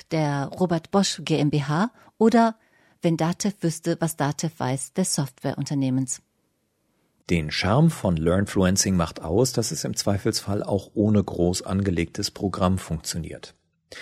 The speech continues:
Speaker 2: Für eine Graswurzelbewegung braucht es eine Handvoll Überzeugungstäter,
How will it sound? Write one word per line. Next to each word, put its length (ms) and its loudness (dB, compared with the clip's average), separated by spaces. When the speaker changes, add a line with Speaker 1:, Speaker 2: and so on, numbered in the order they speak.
Speaker 2:
Für 200 2
eine 180 4
Graswurzelbewegung 1200 2
braucht 340 -2
es 160 -4
eine 320 -2
Handvoll 520 4
Überzeugungstäter, 1200 -4